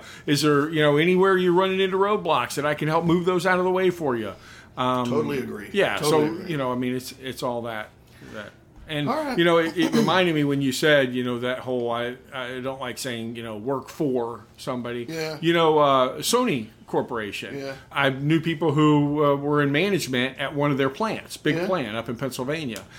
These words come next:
Speaker 1: And everybody in the plant, from the, the general manager of the entire plant all the way down to the, you know, part-time worker,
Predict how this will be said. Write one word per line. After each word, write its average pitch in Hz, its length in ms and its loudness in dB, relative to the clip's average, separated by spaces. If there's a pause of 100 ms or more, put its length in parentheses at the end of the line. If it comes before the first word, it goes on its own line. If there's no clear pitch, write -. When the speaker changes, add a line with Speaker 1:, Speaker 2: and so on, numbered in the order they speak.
(220)
Speaker 1:
And 139 180 -2 (120)
everybody 196 640 0
in 180 100 -2
the 170 80 -2
plant, 151 500 -8
from 151 380 2
the, 135 380 2 (320)
the 170 500 -6
general 202 300 2
manager 208 420 2
of 190 120 2
the 170 100 2
entire 196 400 0
plant 202 400 -2
all 160 120 2
the 185 60 2
way 180 160 2
down 170 300 0
to 165 200 2
the, 139 380 2
you 151 80 -2
know, 131 140 0
part-time 175 440 -2
worker, 143 440 -6